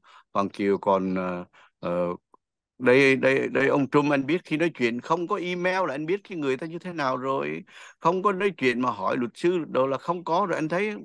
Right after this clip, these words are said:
biết hết. Mà tại sao mà để cho một mình, cái người thân cận với mình, người tay phải của mình, Michael Cohen lại là người đem ra những cái chuyện đó? Thế tôi hỏi anh một người, anh,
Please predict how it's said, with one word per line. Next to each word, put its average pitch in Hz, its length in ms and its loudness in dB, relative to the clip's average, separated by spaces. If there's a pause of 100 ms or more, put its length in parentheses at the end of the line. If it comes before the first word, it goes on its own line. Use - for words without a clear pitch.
biết 202 220 -2
hết. 233 300 2 (400)
Mà 123 120 -2
tại 120 240 0
sao 151 260 2
mà 127 120 -4
để 104 360 0
cho 135 100 -4
một 107 220 -4
mình, 92 440 -4 (960)
cái 185 100 0
người 127 280 4
thân 170 220 0
cận 127 200 0
với 170 80 0
mình, 123 200 -2
người 98 200 -2
tay 147 180 0
phải 101 260 2
của 135 120 -8
mình, 95 380 -6 (160)
Michael 113 380 0
Cohen 110 340 0 (240)
lại 92 160 -4
là 90 100 -8
người 98 220 -2
đem 113 240 2
ra 110 140 0
những 87 160 -8
cái 110 160 -10
chuyện 80 220 -12
đó? 107 220 -6 (560)
Thế 165 140 0
tôi 175 100 6
hỏi 131 100 6
anh 147 160 0
một 135 160 2
người, 113 360 4 (100)
anh, 123 180 0